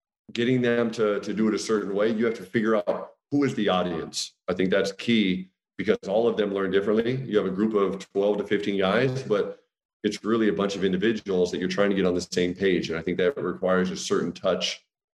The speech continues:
And that's where your assistant coaches are, are huge, because no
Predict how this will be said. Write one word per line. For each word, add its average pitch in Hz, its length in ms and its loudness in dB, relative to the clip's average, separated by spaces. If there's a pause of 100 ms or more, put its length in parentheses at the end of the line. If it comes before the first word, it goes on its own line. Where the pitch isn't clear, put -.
(460)
And 95 140 2
that's 95 340 0
where 95 200 2
your 90 180 0
assistant 92 400 -2
coaches 95 340 0
are, 82 220 0
are 85 220 2
huge, 87 640 -2 (100)
because 90 340 -2
no 92 500 0